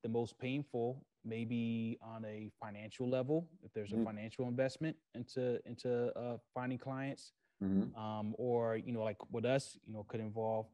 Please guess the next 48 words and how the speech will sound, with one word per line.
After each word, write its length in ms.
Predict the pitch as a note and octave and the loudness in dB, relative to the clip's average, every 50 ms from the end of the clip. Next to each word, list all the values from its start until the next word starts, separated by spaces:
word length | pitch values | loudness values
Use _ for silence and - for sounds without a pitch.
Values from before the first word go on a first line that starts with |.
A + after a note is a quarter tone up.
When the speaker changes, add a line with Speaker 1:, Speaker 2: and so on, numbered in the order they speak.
| _ _ _ _ _ _ | _ _ _ _ _ _
Speaker 1:
you 80 | A2+ A2 | -8 -6
know, 340 | A2 G#2 G#2+ A2 A2+ A2 - - - _ _ | -4 -2 -2 -2 -2 -4 -6 -12 -18 _ _
banging 220 | G2 G2+ A2+ A2+ | -8 -6 -4 -4
out 120 | A#2 B2 C3 | -4 -4 -6
the 80 | B2+ | -6
phones, 600 | A2+ C3 C3 C3+ C#3+ D#3 E3+ F#3 F#3 - - - _ _ _ _ _ _ - | -4 -2 0 2 2 2 2 0 -2 -6 -18 -20 _ _ _ _ _ _ 0
you 80 | G#2+ | 2
Speaker 2:
Mm-hmm. 100 | G#3+ - | 2 4
Speaker 1:
know, 160 | G3+ A2 B2+ B2 | 4 2 2 0
if 80 | A2 | -2
that's 220 | - G#2+ G#2+ - - | -4 -6 -6 -4 -6
not 280 | A#2+ A2+ A2+ - - | -6 -6 -6 -6 -4
your, 260 | B2 A#2+ A#2 A2+ A2+ - | -2 0 0 0 -2 -4
you 80 | - A#2+ | -8 -8
know, 140 | A#2 A2+ A2+ | -4 -4 -2
your, 420 | A2+ A2+ A2+ A2+ A2+ A2 A2 - - - | -2 -2 -2 -2 -2 -2 -4 -6 -10 -10
your 340 | B1 A2+ A2+ A2+ A2 G#2 - _ _ | -8 -6 -6 -4 -6 -6 -8 _ _
preferred 400 | _ A#2 - - B2+ B2 A#2+ A#2 | _ -14 -4 0 2 2 2 4
method. 380 | A#2+ B2+ B2+ B2+ - D#3+ E3+ D#3+ - _ _ _ _ _ _ _ _ _ - | 2 0 0 0 0 0 0 0 -4 _ _ _ _ _ _ _ _ _ -6
Uh, 140 | F3 - - | -2 -2 -2
so 140 | G#2+ - B2+ | -2 0 4
yeah, 220 | B2+ D3+ D#3 C3 G#2+ G2+ - _ _ _ - - | 6 8 8 8 6 4 -8 _ _ _ -14 -12
it's, 120 | - - | -8 -6
it's 140 | F2 A#2 A2+ | -6 -4 0
definitely 300 | - C#3+ B2+ - C3 A2+ | 0 0 0 2 0 0
the 80 | A2+ | 0
hardest 340 | G2+ G#2+ A2 G2 F#2 - _ | -2 -2 -4 -4 -4 -8 _
part. 180 | - F2+ C#2 - _ _ _ _ _ _ _ | -12 -12 -12 -14 _ _ _ _ _ _ _
Speaker 2:
Yeah, 200 | G2 G2+ F#2 F2 - | 2 4 4 4 2
for 180 | - - G#2+ | 4 2 2
sure. 340 | G2+ - - A#2+ G2 E2 D2 - - - | 2 6 8 8 8 8 6 2 2 10
Okay, 280 | - E3+ E3 - D#3 C3 | 10 12 12 12 12 12
so 400 | - - E3 C#3+ C3+ A#2 - - - - - - - _ | 12 12 12 12 12 12 12 6 -6 -16 -20 -20 2 _
let's 220 | C#3+ F3+ F#3 F#3+ | 12 12 12 12
dive 300 | - G3+ F3 F3+ E3 D3 | 12 12 12 12 12 12
into 200 | E3+ E3 D#3+ E3+ | 12 12 12 12
now 240 | D#3 D3 C#3 C#3 C3+ | 12 12 12 12 12
what 200 | C3 C3+ C3 B2+ | 12 12 12 12
the 80 | C3 A#2+ | 8 12
business 340 | A2+ C3 B2+ G2 A2 F#2 - | 12 12 12 12 8 2 2
planning 600 | - A#2 G2+ F2+ F2+ F2 F2 E2+ E2+ F2 F#2+ F#2+ - | 4 6 6 6 6 6 4 2 2 2 2 2 6
really 220 | A2 A2 G#2 G2 | 10 10 12 12
looks 240 | F#2 F#2 F2+ - - | 10 8 6 4 -2
like 180 | D#2 D2 D2 - | -4 -4 -4 0
for 160 | - G2 D#2+ | 2 4 4
us, 220 | C#2+ - - - | 4 0 -2 4
right? 260 | G#2+ G2+ G#2 A2+ A2 | 6 8 8 8 6
So 320 | - - C#3+ A#2+ G2+ F#2 | 10 12 12 12 12 12